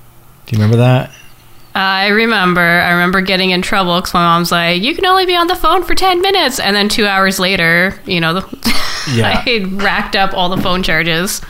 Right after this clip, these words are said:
Speaker 1: And it would always happen, like, you would think, like, "Surely at the ten-minute mark, we'll just hang up and recall, and then it's only a dollar again."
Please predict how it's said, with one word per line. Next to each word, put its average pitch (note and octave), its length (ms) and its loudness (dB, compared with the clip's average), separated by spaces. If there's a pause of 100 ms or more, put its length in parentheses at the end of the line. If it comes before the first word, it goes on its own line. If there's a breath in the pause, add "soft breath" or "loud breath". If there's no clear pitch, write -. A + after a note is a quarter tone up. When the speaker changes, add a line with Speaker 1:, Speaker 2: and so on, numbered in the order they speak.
(600 loud breath)
Speaker 1:
And F3+ 120 4
it - 20 4
would A#3+ 140 4
always C4 320 2
happen, E3+ 460 2
like, G#2 340 0
you D#3+ 160 2
would D3+ 160 2
think, E3 300 2
like, A#2+ 180 2
"Surely A3+ 400 2
at A#2+ 60 0
the A#2 40 0
ten-minute A#2+ 460 4
mark, G2 320 0
we'll B2+ 100 2
just A2 200 0
hang A#2 180 2
up F2+ 160 -6
and A2 160 -4
recall, F#2 460 -4
and F2+ 100 -8
then F#2+ 80 -6
it's - 100 -6
only G2 200 -4
a F2 40 -8
dollar D#2+ 440 -8
again." B1 440 -12